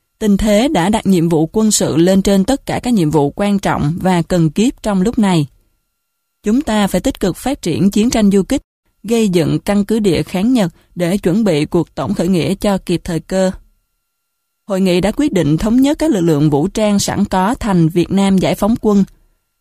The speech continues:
quyết định xây dựng bảy chiến khu trong cả nước và chủ trương phát triển hơn nữa lực lượng vũ trang và nửa vũ trang, vân vân.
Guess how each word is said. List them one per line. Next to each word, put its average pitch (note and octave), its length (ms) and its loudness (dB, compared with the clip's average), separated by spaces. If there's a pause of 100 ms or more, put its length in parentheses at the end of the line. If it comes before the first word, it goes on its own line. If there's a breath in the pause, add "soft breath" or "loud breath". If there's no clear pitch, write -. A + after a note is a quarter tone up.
(140)
quyết C#4+ 120 -6
định D#3 240 2
xây G#3+ 260 0
dựng D#3 400 2
bảy F#3 260 -2
chiến A3+ 260 -2
khu G#3+ 320 0
trong G3 220 -2
cả - 120 -2
nước G#3 300 2 (280 soft breath)
và G#3+ 100 -4
chủ E3+ 200 -2
trương A3 300 0
phát C4 240 -4
triển E3+ 180 -2
hơn G#3+ 200 0
nữa D3 220 0
lực G3+ 200 -2
lượng D3 240 -2
vũ D3 180 -2
trang G3 380 0
và E3+ 220 -2
nửa D3+ 240 0
vũ F3+ 200 -2
trang, F#3+ 320 0 (100)
vân F#3 160 -2
vân. F3+ 220 0